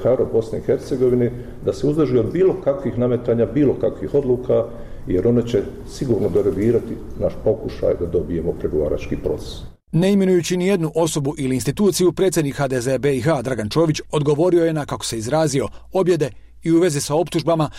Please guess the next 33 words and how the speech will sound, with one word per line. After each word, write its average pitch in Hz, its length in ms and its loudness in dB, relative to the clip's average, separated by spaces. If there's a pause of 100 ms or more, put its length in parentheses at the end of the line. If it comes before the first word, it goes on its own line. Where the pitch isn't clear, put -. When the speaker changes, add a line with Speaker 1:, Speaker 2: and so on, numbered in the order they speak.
(140)
Speaker 2:
da 165 160 2
opstruira 151 640 0
projekat 151 480 0
južne 156 460 2
plinske 127 400 -2
interkonekcije. 104 680 -2 (340)
Čović 196 320 2
je 151 60 0
kazao 180 360 2
kako 151 240 0
je 147 40 0
sačinjen 156 440 0
prijedlog 160 340 2
zakona 139 400 0
o 113 80 -4
toj 139 260 2
interkonekciji 156 840 0 (280)
koja 208 240 4
će 214 140 2
ići 185 140 -2
kroz 151 240 0
tri 190 220 2
kantona 165 460 2
sa 151 120 -2
hrvatskom 131 500 -2
većinom, 160 460 0 (340)
prema 202 240 2
kojem 165 220 2
bi 135 80 0
se 127 120 -4
osnovalo 147 460 2
javno 143 420 0
preduzeće 107 600 0